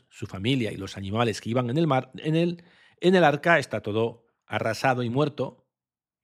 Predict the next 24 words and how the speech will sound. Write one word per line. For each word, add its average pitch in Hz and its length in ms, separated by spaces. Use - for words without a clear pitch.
Después 156 520
de 143 140
que 113 160
el 107 80
arca 127 280
se 113 120
haya 104 140
posado 156 440
y 113 80
los 104 180
animales 101 540
y - 80
Noé 110 560
y - 60
su - 100
familia 110 380
hayan 101 180
salido 107 280
del 127 140
arca, 127 460
Dios 156 600
hace, 127 600
hizo 120 280
salir 107 420